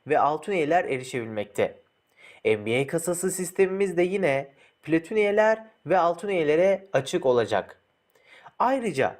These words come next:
platin üyelerimizin videolara erken erişim,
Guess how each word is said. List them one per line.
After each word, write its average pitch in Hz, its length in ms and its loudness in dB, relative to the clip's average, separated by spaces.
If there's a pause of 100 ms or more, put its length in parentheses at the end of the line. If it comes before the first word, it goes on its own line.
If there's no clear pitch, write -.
(120)
platin 156 300 0
üyelerimizin 120 720 0 (440)
videolara 180 540 4
erken 180 360 0
erişim, 131 500 -4